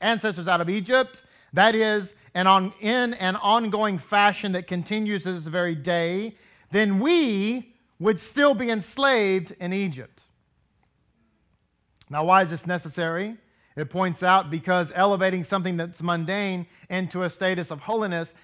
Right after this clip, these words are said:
is by definition and nature an extraordinary event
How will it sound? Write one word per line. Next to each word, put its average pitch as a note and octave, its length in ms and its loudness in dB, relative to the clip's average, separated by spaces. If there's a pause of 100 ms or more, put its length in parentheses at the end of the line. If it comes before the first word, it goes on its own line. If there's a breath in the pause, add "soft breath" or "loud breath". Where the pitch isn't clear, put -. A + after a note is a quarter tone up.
(120 loud breath)
is E3 180 -6
by D#3+ 320 2 (160)
definition F3 640 -4
and D#3 160 -6
nature F#3 540 -4 (180 loud breath)
an E3+ 200 -4
extraordinary E3+ 920 -4
event F3 400 -4